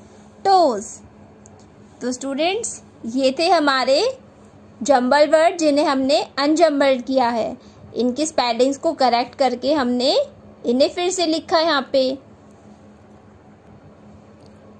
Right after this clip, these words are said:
तो students, ये थी हमारी chapter two की activity। Question answers हम नेक्स्ट video में करेंगे।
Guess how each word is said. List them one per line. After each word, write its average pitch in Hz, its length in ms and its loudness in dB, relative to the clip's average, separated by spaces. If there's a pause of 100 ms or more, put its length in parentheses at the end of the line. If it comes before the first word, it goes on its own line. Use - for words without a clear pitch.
(120)
तो 240 240 2
students, 339 640 -4
ये 262 180 2
थी 311 160 -2
हमारी 311 400 0
chapter 269 460 0
two 294 160 -2
की 311 120 -4 (100)
activity। 277 600 -4 (1000)
Question 370 340 2
answers 349 500 -2
हम 330 100 0
नेक्स्ट 254 380 -2
video 285 280 -2
में 311 160 0
करेंगे। 320 480 4